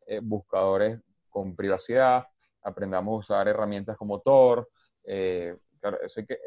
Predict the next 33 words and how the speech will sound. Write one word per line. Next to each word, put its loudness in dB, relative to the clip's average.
que -10
hacerlo -6
con -2
mucho -6
cuidado, 2
sobre -2
todo, 2
eh, -2
el, -14
el -14
buscador -4
Tor, 6
que -6
es -8
lo -8
que -4
se -10
llama -4
la -2
Deep -4
Web. 4
Y -8
entonces, -4
y, -14
y -6
saber 2
que, -4
bueno, -6
como -6
lo 2
comentaba 0
inclusive, -2
eh, -16